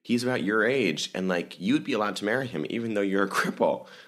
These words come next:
which obviously is, like, a terrible thing to say, but, you know, from his socialized world, that's what he thinks it, you know, the world is.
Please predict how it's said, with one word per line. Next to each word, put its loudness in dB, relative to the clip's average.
which -2
obviously 0
is, -2
like, -2
a -12
terrible 2
thing -2
to 0
say, 2
but, -4
you -2
know, -6
from -6
his -4
socialized -2
world, 0
that's -6
what -8
he -8
thinks -8
it, -12
you -6
know, -8
the -4
world 2
is. 0